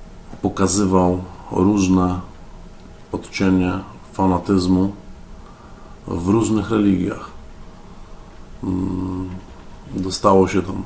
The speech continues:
chrześcijanom, <clears throat> przepraszam, chory jestem,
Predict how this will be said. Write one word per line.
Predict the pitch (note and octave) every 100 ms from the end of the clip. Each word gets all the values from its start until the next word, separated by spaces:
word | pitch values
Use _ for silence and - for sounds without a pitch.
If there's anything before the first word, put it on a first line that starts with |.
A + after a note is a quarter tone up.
| -
chrześcijanom, | - F#2+ - - G2+ G2 G2 F#2+ F#2+ - - - - - - - - -
<clears throat> | - - - - - - C3 G2
przepraszam, | - E2+ G2+ - G2 F#2
chory | - F#2 F#2
jestem, | F2+ - F#2+